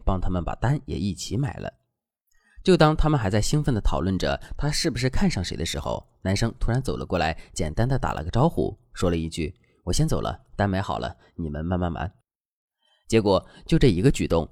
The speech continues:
收割了所有在场女生的好感。理由很简单，一个男人帮你买了单，你一定会觉得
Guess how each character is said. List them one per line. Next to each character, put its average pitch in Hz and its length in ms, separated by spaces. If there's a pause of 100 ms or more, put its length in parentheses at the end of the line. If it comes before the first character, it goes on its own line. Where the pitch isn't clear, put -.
(120)
收 175 240
割 185 120
了 175 80
所 - 240
有 180 120
在 92 160
场 82 180
女 - 100
生 87 140
的 85 60
好 - 160
感。 - 200 (760)
理 120 100
由 151 120
很 123 160
简 101 220
单， 73 180 (460)
一 175 100
个 196 120
男 113 180
人 147 140
帮 165 160
你 175 40
买 113 160
了 50 120
单， - 340 (160)
你 110 260
一 127 80
定 190 200
会 98 120
觉 71 160
得 60 240